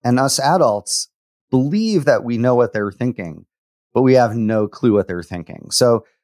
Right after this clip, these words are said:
the first thing is to listen to them and get a sense of where they're at.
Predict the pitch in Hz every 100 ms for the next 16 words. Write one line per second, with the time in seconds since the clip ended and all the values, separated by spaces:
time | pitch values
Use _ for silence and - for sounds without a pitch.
0 | _ 127 - 175 180 - - 147 127 113
1 | 104 - 120 107 - 139 - 147 143 113
2 | 104 101 98 - 120 107 123 107 - -
3 | 147 104 - - 123 104 107 107 98 95
4 | 90 82 76